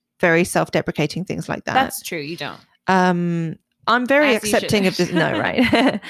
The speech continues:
Speaker 1: <laughs> I'm very accepting of the situation that I'm not gonna fit in the
Speaker 2: Mm.
Speaker 1: normal shops here.
Speaker 2: Mm-hmm.
Speaker 1: It, even when I moved here, w-, when I moved to Korea four years ago, and I was
Speaker 2: It's not our body.
Speaker 1: well, I was, what, fourteen kilos lighter than I am now.
Speaker 2: Right. It's not our
Speaker 1: I,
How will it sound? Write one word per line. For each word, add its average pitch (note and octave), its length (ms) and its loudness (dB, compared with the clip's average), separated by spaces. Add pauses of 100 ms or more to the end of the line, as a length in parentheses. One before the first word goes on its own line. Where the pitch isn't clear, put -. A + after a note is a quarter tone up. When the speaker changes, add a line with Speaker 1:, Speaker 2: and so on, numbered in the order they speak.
Speaker 1:
<laughs> - 180 -16
I'm C4+ 120 2
very E4 180 4
accepting B3 480 0
of E3+ 60 -2
the F3 80 0
situation F3 500 0
that D#3+ 120 -4
I'm F3 120 2
not E3+ 160 -2
gonna E3+ 160 0
fit - 400 -2
in E3 320 -2
the D3+ 420 0
Speaker 2:
Mm. F3 60 -4
Speaker 1:
normal D#3 300 0
shops - 340 -6
here. - 340 -4
Speaker 2:
Mm-hmm. G3+ 300 -6
Speaker 1:
It, G#3+ 80 2
even D4 280 2
when C#4+ 120 4
I A#3 100 2
moved F#3+ 320 2
here, F3 500 4 (200)
w-, - 160 -4
when G3 160 4
I G3 80 2
moved F#3+ 420 2
to F#3+ 100 0
Korea F3 260 0
four G3+ 200 2
years F3 240 4
ago, D#3+ 400 2
and D#3+ 120 0
I D#3+ 120 2
was D#3 540 -2 (180)
Speaker 2:
It's - 160 -20
not C#4+ 220 -10
our C#4+ 200 -10
body. C4+ 260 -20 (400)
Speaker 1:
well, E3+ 120 4
I D#3 180 4
was, E3+ 280 0
what, - 240 -2 (500)
fourteen F3 880 0 (120)
kilos F3 420 2
lighter E3+ 280 0
than E3+ 140 -2
I E3 60 2
am E3 240 2
now. D#3+ 340 2
Speaker 2:
Right. G#3+ 60 -4 (320)
It's F#3+ 80 -8
not G3+ 60 2
our F#3+ 140 4
Speaker 1:
I, F#3 320 4